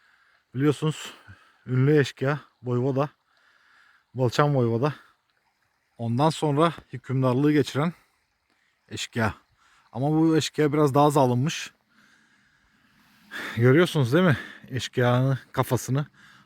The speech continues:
Adam tutsak ettiği insanlara o kafayı yaptırmış. Birçoğunda oradan zaten tutsakları atıyorlarmış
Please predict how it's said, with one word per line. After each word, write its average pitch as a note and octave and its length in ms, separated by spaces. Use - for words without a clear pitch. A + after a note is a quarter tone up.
Adam C3 280
tutsak D3+ 320
ettiği E3 400
insanlara C#3+ 540
o C3+ 120
kafayı D#3 320
yaptırmış. D#3 600
Birçoğunda D#3 640
oradan D3+ 340
zaten D3 280
tutsakları - 540
atıyorlarmış C3 760